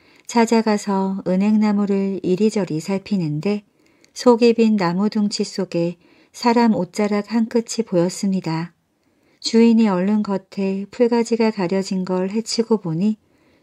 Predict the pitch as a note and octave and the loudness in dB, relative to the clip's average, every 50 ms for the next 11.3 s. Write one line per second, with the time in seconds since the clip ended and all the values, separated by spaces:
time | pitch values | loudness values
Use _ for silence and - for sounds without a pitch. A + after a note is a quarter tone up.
0 | _ - G3 G3 G3+ G3+ A3 A3+ - - G#3+ G#3 F#3+ - F#3 F#3 F#3 F#3 F#3 F#3+ | _ -2 2 2 4 2 2 0 -2 -2 -4 -2 0 0 0 0 0 -2 -4 -8
1 | F#3+ - - G3+ F#3 - G3+ G3+ G#3 G#3 A3+ G#3 G#3+ G#3 G3 F#3 F3+ F3+ F#3 F#3+ | -12 -8 -6 -6 -4 -2 -2 -2 -2 0 0 0 0 0 0 -2 -2 -4 -4 -6
2 | - _ _ _ _ _ _ _ - G#3+ G#3 A3 A3 G#3 F3 E3 E3 F#3 G3+ G3+ | -10 _ _ _ _ _ _ _ 0 2 4 4 4 2 2 0 0 0 0 0
3 | G#3+ G#3 - - G#3+ G3 F#3+ - - D#3+ D3+ D#3 E3+ G3 F#3+ - _ _ _ _ | -2 -2 -2 -2 -2 -4 -4 -6 -6 -4 -4 -4 -4 -6 -8 -12 _ _ _ _
4 | _ _ _ _ _ _ _ - _ _ _ _ _ _ _ _ _ _ _ _ | _ _ _ _ _ _ _ -20 _ _ _ _ _ _ _ _ _ _ _ _
5 | _ _ _ - - - A3+ A3+ A3+ A3+ A3 A3+ A3+ A3 - G#3+ F#3+ F#3 - G#3 | _ _ _ -2 4 6 8 8 8 8 6 4 2 2 2 0 -2 0 0 0
6 | G3+ G3 G3 G3 G3 G3 G3 G#3 G#3+ - A#3+ A#3 A#3 A#3 A3+ A3+ A3+ A3 G#3+ G#3+ | 0 0 0 -2 -2 -4 -6 -8 -4 -2 0 2 4 4 4 4 4 4 4 2
7 | G#3+ G3 F3 F3 F3+ G3+ G#3+ G#3 G3+ G3 F#3 F#3+ F#3 F#3 F#3 F#3 - - F#3 E3+ | 2 0 0 -2 0 0 0 0 0 -2 -2 -2 -2 -4 -4 -6 -6 -6 -6 -6
8 | - - - G3+ G3+ G3+ G3 F#3 E3 D#3 D#3 D#3 - F#3+ F#3 - D#3 D3+ F3+ G#3 | -4 -4 -2 -2 0 0 0 -2 -2 -2 -4 -2 -2 -4 -2 -2 -2 -2 -2 -2
9 | G#3+ - _ _ _ _ _ _ - - - G#3+ G#3 - A3+ A3+ A3 A#3 A3 A3 | -4 -6 _ _ _ _ _ _ -6 -2 0 2 4 4 4 4 4 2 2 2
10 | A3 G#3+ G#3+ G#3+ G#3 F#3 F3 F#3 - - G3 G3 - G3 F3 - G3 G3 F#3+ G3 | 2 2 2 2 2 0 -2 -2 -2 -2 -4 -2 -2 -4 -4 -2 -2 -4 -2 -2
11 | F#3+ E3+ D#3+ E3 G3 G#3 | -2 -2 -2 -4 -4 -6